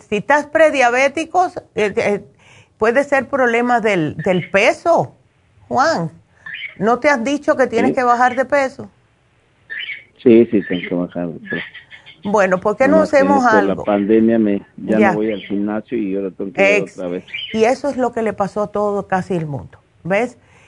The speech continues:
Speaker 1: Con el problema de la
Speaker 2: Ujú.
Speaker 1: pandemia, uno te-, está forzado a quedarse en la casa trancado, ¿qué va a hacer? U-, po-, la, eso da angustia, eso da estrés, eso da ansiedad, y cuando está,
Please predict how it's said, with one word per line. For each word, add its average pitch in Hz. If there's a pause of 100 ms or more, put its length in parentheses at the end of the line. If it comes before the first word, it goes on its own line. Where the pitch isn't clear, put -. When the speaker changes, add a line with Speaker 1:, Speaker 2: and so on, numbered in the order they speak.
(220)
Speaker 1:
Con 208
el 196
problema 214
de 262
la 233
Speaker 2:
Ujú. 208
Speaker 1:
pandemia, 208
uno 262
te-, -
está 220
forzado 247
a 240
quedarse 202
en 233
la 208
casa 208
trancado, 190
¿qué 220
va 208
a -
hacer? 143 (420)
U-, 139
po-, -
la, 180 (160)
eso 233
da 233
angustia, 226
eso 214
da 214
estrés, 233
eso 196
da 208
ansiedad, 226
y 269
cuando 214
está, 247